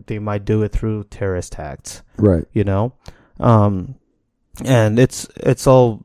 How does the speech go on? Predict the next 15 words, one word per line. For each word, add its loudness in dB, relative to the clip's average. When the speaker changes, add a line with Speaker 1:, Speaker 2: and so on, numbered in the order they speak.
Speaker 1:
a 2
really, 2
uh, -6
sad 0
situation. -2
And 4
you're 10
right, 8
because 6
I 8
can't, 2
I 4
can't 2
take, -2
uh, 0